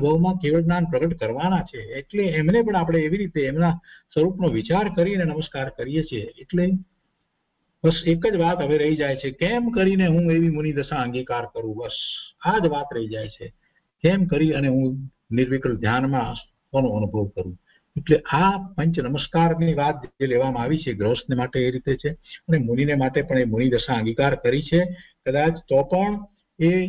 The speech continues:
ચોખ્ખું દ્રવ્યલિંગ છે, ભાવલિંગ પ્રગટ કરવું છે, તો એ ભાવલિંગ માટે એમને આ પાંચ નમસ્કારની વાત જે કહેવામાં આવી છે, એમાંથી જ એમને એની પ્રાપ્તિ થશે. માત્ર,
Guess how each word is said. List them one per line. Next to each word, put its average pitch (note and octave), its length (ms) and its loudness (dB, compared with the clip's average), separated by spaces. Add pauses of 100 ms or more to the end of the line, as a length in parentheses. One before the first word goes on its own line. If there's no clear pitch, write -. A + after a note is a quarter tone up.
(100)
ચોખ્ખું E3 400 0
દ્રવ્યલિંગ D#3 480 2
છે, E3 140 0 (180)
ભાવલિંગ G#3 640 2
પ્રગટ E3+ 360 0
કરવું D3+ 260 0
છે, C3 200 -4 (580)
તો - 40 -
એ A2 80 0
ભાવલિંગ D3 540 0
માટે C3+ 260 0 (140)
એમને C3 240 -2 (440)
આ C3 160 -6 (140)
પાંચ B2+ 320 0
નમસ્કારની A#2+ 600 -2
વાત A#2+ 220 0
જે A2+ 120 2
કહેવામાં A#2 560 -2
આવી D3+ 240 0
છે, G#2 120 -8 (520)
એમાંથી D3 720 2
જ G3+ 60 -2 (160)
એમને E3 200 4
એની D3 220 -4
પ્રાપ્તિ B2 340 -4
થશે. G2 380 -8 (800)
માત્ર, C#3+ 420 0